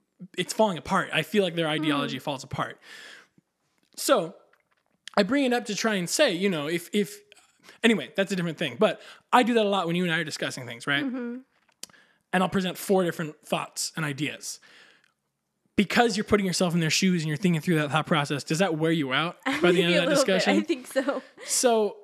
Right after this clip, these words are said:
Speaker 1: I don't know
Speaker 2: So
Speaker 1: if I had
Speaker 2: that's
Speaker 1: a
Speaker 2: something
Speaker 1: point.
Speaker 2: I'm
Speaker 1: Yeah.
Speaker 2: learning and working on. And, and I think there's just times where you're ready to talk about stuff and times that
Speaker 1: Right.
Speaker 2: you don't want to.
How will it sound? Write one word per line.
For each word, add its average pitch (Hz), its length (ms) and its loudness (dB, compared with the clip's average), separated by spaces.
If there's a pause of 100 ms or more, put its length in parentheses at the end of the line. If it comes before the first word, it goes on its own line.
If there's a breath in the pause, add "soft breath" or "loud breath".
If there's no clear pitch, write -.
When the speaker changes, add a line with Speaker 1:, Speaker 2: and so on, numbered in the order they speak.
(140)
Speaker 1:
I 147 80 -8
don't 147 100 -4
know 135 60 -8
Speaker 2:
So 294 40 4
Speaker 1:
if - 20 6
I 269 40 8
had 247 60 4
Speaker 2:
that's - 100 -8
Speaker 1:
a - 20 -2
Speaker 2:
something 254 180 0
Speaker 1:
point. 240 120 2
Speaker 2:
I'm 180 40 2
Speaker 1:
Yeah. 143 100 4
Speaker 2:
learning 214 220 -4
and 196 100 -10
working 196 280 -6
on. 190 140 -6
And, 180 180 -12
and 311 140 0
I 311 100 2
think 311 220 -4
there's 302 160 -2
just 269 240 -6
times 240 300 -2
where 226 100 -2
you're 202 180 -4
ready 202 200 -4
to - 40 -16
talk 220 140 -4
about 202 200 -4
stuff 208 240 -4
and 202 120 -8
times 196 240 -10
that - 800 -18
Speaker 1:
Right. 359 140 4
Speaker 2:
you 196 40 -12
don't 202 140 -14
want 220 160 -16
to. 214 160 -20